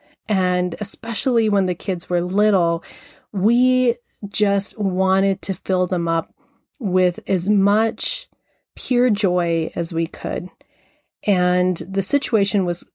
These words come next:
complex and uncomfortable enough that the kids said something about it when we were away from them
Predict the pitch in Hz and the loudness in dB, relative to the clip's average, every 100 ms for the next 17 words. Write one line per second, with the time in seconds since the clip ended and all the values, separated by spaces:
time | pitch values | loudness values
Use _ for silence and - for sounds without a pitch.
0 | - - 226 202 247 262 - - 208 190 | -14 -4 -4 0 0 0 -2 -4 -2 -2
1 | 196 190 - 233 226 214 190 185 185 180 | 0 -2 -2 -2 0 2 2 2 0 0
2 | 175 170 - - 185 175 175 165 - - | 0 -4 -10 -12 -6 0 0 0 -4 -20
3 | _ _ - 190 - 381 392 - 180 165 | _ _ -4 -2 2 2 2 0 0 0
4 | 175 170 - 165 160 151 160 180 - 185 | 0 0 0 -2 -2 -4 -4 -4 -6 -4
5 | 170 170 170 170 170 170 170 196 170 196 | -2 0 0 0 0 0 -2 -2 2 2
6 | 208 190 170 165 160 165 | 2 0 -2 -2 -2 -4